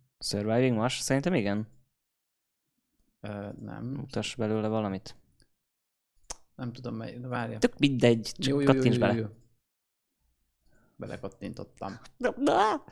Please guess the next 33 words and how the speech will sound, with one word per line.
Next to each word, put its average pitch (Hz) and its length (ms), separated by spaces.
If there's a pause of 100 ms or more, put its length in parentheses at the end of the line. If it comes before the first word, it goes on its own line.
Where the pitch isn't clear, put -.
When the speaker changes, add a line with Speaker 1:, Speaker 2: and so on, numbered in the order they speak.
(180)
Speaker 1:
ez 120 260
lesz 95 240
az 95 120
szerintem. 98 480
Speaker 2:
Aha, 185 360
aha. 135 280 (200)
Speaker 1:
Jó, - 80
Speaker 2:
Hát - 20
a 214 60
Speaker 1:
ez 185 120
Speaker 2:
múltkor, 135 380
múltkor 127 360
talán, 107 380
ö, 113 680 (180)
görgettem 110 480
ugye 110 140
a 107 40
Facebookot, 127 540 (360)
és 120 180
Speaker 1:
Aha, 127 120
Speaker 2:
akkor 269 180
Speaker 1:
ez 123 80
Speaker 2:
izé, 107 80
Speaker 1:
az, 107 180
ez 113 160
az. 110 300 (100)
Speaker 2:
és 123 100
akkor 117 220
kérdezted, 110 380
hogy 110 140
mi 107 160
ez. 110 260 (1700)
Speaker 1:
Fú. 277 440